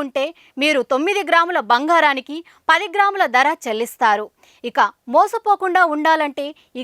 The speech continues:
క్రింది జాగ్రత్తలు తీసుకోవాలి. బిల్లు క్షుణ్ణంగా తనిఖీ చేయండి. బిల్లులో బంగారం నికర బరువు మాత్రమే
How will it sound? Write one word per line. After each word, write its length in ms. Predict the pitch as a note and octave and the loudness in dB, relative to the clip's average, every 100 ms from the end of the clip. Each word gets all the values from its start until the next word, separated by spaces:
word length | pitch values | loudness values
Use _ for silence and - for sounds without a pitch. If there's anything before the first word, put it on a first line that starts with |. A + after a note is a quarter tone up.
| - | -8
క్రింది 280 | C4+ F4 F#4 | -6 -4 -4
జాగ్రత్తలు 440 | C#4 A#3 A3+ A#3 C#4 - | -4 -4 -6 -10 -12 -12
తీసుకోవాలి. 680 | A#3 - - G#3+ G#3 G3+ G3+ - G3+ | -14 -12 -8 -2 -2 -2 -8 -8 -4
బిల్లు 240 | C#4+ E4 - | 0 0 -2
క్షుణ్ణంగా 500 | D4+ C4+ D#4 F4 F4+ F4 | -4 -2 0 0 0 -2
తనిఖీ 280 | D#4 D4 D#4 - | -6 -6 -8 -4
చేయండి. 340 | C4 A#3 G#3+ - _ _ - | -2 -2 -8 -12 _ _ -4
బిల్లులో 300 | D4 E4+ G#4 G#4+ C#4+ | 0 2 4 4 4
బంగారం 460 | D4+ F4 F4 D#4 G4 _ B3 | 2 2 0 0 -4 _ -6
నికర 240 | C4 F4 D#4 | 0 2 2
బరువు 240 | D#4+ D#4 B3 A3 | 0 -2 -2 2
మాత్రమే 420 | B3+ - E4 | 2 0 -6